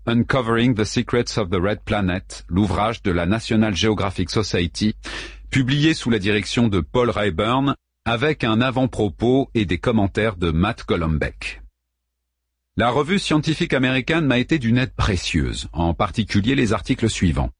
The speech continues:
The Hidden Ocean of Europa, par Robert T. Papalardo, James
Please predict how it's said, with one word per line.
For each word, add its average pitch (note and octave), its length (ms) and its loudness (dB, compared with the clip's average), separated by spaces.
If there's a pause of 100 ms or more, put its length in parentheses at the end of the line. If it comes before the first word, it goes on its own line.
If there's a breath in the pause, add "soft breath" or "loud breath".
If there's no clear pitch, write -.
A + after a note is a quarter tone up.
(420)
The G2+ 80 2 (100)
Hidden C3 360 2
Ocean A#2+ 440 2
of G#2 300 -2
Europa, G#2+ 540 0 (260)
par G2+ 200 0
Robert A#2 380 -2
T. A#2 200 -2
Papalardo, F#2 720 -2 (100)
James B2 340 2